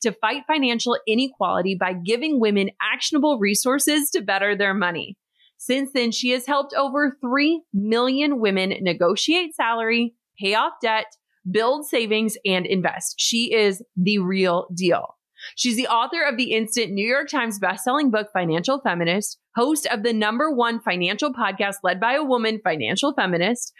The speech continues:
a Forbes thirty Under Thirty honoree, and co-creator of Treasury, which is an investing education platform that has over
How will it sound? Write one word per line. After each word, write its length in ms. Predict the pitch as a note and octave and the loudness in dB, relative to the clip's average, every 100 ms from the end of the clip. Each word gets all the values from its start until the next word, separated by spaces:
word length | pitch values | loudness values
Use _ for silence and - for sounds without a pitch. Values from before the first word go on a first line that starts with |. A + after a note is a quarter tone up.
| - - | -10 -6
a 100 | G#3+ | -4
Forbes 440 | A#3+ A#3 A#3+ A#3 - | 2 2 2 -4 -4
thirty 280 | G3 G#3+ C#4 | -2 0 0
Under 260 | C4+ C#4+ D#4+ | 0 0 -2
Thirty 400 | - A3+ A3+ A3+ | 0 0 2 0
honoree, 600 | F3 F3 B3 G#3+ E3 E3+ - - - | 0 2 0 0 0 -2 -6 -18 -4
and 180 | G#3+ G3 | -4 0
co-creator 640 | A3 A#3+ D4 C#4 G#3 G#3 - | 0 0 0 2 2 2 -2
of 80 | E3 | -6
Treasury, 540 | - A3+ G#3+ G3 E3 | -6 -2 -2 0 -2
which 220 | F3+ G3+ A3+ | 0 0 0
is 120 | G3+ | 0
an 120 | G#3 | 0
investing 680 | G3+ F3 F3 F#3 - C4+ G#3+ | 0 0 -4 -4 0 0 0
education 600 | G3 G3+ G3+ F3 A3 A3 | -2 0 2 2 0 0
platform 400 | A#3+ A#3 B3+ B3 | -2 0 0 0
that 180 | A#3 G3+ | -2 -2
has 260 | G#3 G#3+ - | -4 -4 0
over 280 | G#3+ A3+ | 2 2